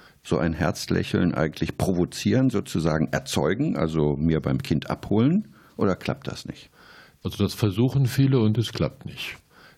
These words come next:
Speaker 2: weil dann kommt's nicht mehr vom Herzen, dann ist es ein Druck, dann ist es, äh, über Geschenke, ein erkauftes Lächeln ist kein Herzlächeln.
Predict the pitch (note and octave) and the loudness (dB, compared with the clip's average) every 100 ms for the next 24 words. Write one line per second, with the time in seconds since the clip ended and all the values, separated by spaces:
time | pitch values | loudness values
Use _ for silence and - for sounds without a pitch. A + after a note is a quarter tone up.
0 | - D#2+ D#2 E2+ G2 F#2 - F#2 F#2 - | -6 -2 0 0 0 0 0 2 2 2
1 | F#2 F2 E2 - - C2 D2 D2+ C#2+ E2 | 2 2 0 -4 -8 -8 -10 -10 -10 -10
2 | C2+ - - - - B2 D#2+ F#2 F#2 - | -10 -10 -10 -12 -10 -6 -2 -2 -2 -6
3 | - - - - - D#2 D#2+ - D#2+ - | -14 -20 -20 -16 -10 -8 -8 -8 -8 -4
4 | C#2+ C#2+ D2+ - - D#2 E2 - G2+ F#2+ | -2 -2 -6 -6 -4 -2 0 2 2 0
5 | G2 G2 D#2+ E2 E2 - F#2 G2 - F#2 | 0 0 0 0 -2 0 0 0 -4 -8
6 | - G2 E2 F#2 E2+ - - E2+ D#2+ E2+ | 0 0 2 0 0 -2 -2 0 0 -2
7 | - F#2 - F2 E2+ | -6 -8 -8 -10 -14